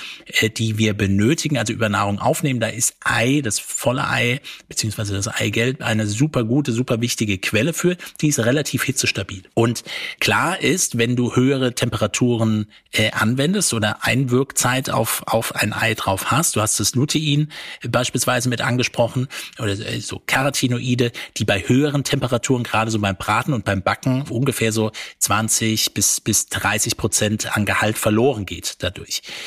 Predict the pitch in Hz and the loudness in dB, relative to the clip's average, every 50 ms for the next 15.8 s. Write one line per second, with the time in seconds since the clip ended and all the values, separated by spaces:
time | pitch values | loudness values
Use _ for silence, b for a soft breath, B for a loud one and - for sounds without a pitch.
0 | B B B B - 135 151 170 175 151 - 117 101 98 95 92 95 95 - 120 | B B B B 2 2 4 4 2 2 0 0 0 0 0 0 0 0 0 0
1 | 110 113 - 139 - - 139 120 110 104 98 104 110 107 104 98 - 95 - 95 | 0 0 0 0 0 2 0 2 2 2 2 2 2 2 2 0 0 0 2 2
2 | 95 92 - - - _ - 123 113 127 131 131 - - 123 143 143 - 143 139 | 0 0 -4 -8 -12 _ -4 -2 0 0 0 0 0 2 2 2 2 2 2 2
3 | 127 117 113 117 131 147 143 - - - 113 - - 110 - - 104 98 101 98 | 2 2 2 2 2 0 0 -2 -2 -2 -2 -2 -2 -2 -2 -4 -6 -6 -6 -8
4 | 95 95 - B B B B B B - - 107 120 113 113 107 101 92 104 110 | -8 -10 -12 B B B B B B -2 0 2 0 0 0 0 0 2 2 2
5 | 120 151 196 233 254 B B B B B _ - 113 104 - - 117 131 156 151 | 2 2 0 0 -4 B B B B B _ -2 -2 0 2 2 4 4 4 4
6 | 151 143 123 123 113 110 104 - _ - - 120 110 110 - - 92 - - - | 2 2 2 2 0 0 -2 -4 _ -2 -2 0 0 0 0 -2 0 0 -2 0
7 | - 131 160 185 170 131 113 104 110 101 95 95 104 117 143 151 151 156 - - | 2 2 2 2 2 0 -2 0 0 0 2 2 2 2 2 2 2 0 0 2
8 | 127 139 139 135 135 131 - - - 131 131 143 170 - - 107 107 104 - - | 0 2 2 2 0 0 0 0 2 2 2 0 -2 -2 -2 -2 -2 -2 -2 0
9 | 127 123 123 120 117 104 104 98 101 90 113 117 117 123 - 143 175 190 208 180 | 0 0 2 2 0 0 0 -2 -2 0 0 0 0 -2 -2 0 0 2 2 2
10 | 117 113 113 107 - - 113 101 - - 113 113 123 117 110 - 113 117 117 110 | 2 0 0 -2 -2 -2 -4 -2 -2 -2 -2 -2 -4 -6 -4 -2 0 0 0 0
11 | 113 107 - - - _ _ _ - 123 110 110 110 143 170 170 147 117 - - | 0 0 0 -2 -4 _ _ _ 0 2 2 4 4 2 2 2 0 0 0 0
12 | 127 131 131 131 131 131 131 131 - - 113 - - - - 107 - - 123 127 | 0 0 0 0 0 0 -2 -2 -2 -2 -2 -2 -2 -2 -4 -4 0 2 4 4
13 | 160 190 180 - 151 143 139 143 135 113 101 101 104 110 110 - 107 92 - - | 4 2 0 0 0 0 0 0 -2 -4 -6 -4 -4 -2 -2 0 -2 -2 -2 -2
14 | 110 120 135 151 143 127 139 - - 135 127 113 113 104 107 107 - - 175 170 | 0 0 0 0 -2 -2 -2 0 0 0 0 0 -2 0 -2 -4 -2 0 0 0
15 | - - 110 127 120 113 113 104 - 117 110 110 110 - - B | 0 0 -2 -2 0 0 0 0 0 0 -2 -2 -2 -4 -10 B